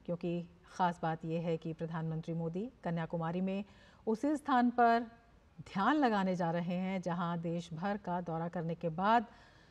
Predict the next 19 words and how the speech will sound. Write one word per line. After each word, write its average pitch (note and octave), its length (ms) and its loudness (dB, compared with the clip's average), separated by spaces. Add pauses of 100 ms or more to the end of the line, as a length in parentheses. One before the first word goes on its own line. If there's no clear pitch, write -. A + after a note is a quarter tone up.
(160)
स्वामी B3 420 6
विवेकानंद G3 640 2
ने G3+ 360 0 (200)
ध्यान F3 320 0
लगाया E3+ 340 0
था G#3+ 240 -4
और F#3 280 -2
विकसित A#3 640 -2
भारत E3+ 360 -4 (120)
का F3+ 280 -2 (540)
सपना A#3 420 2
देखा D#3 380 -4
था। D3+ 240 -10 (1400)
और F3 100 0
इससे F3+ 180 0
पहले G#3+ 380 2
उन्होंने F3+ 580 -2 (1800)
जो D#3+ 160 -4
है D3 380 -6